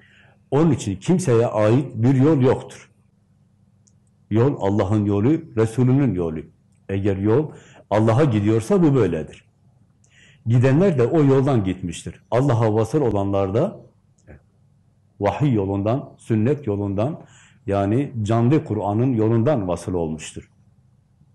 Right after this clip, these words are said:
Kimse kafasına göre bir yol üretmemiş.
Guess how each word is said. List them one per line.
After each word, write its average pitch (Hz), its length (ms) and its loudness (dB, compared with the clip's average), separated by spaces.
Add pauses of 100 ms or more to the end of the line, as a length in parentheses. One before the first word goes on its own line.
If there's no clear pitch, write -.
(1300)
Kimse 165 360 0
kafasına 123 500 0
göre 104 340 0
bir 110 80 0
yol 127 400 0
üretmemiş. 113 760 -4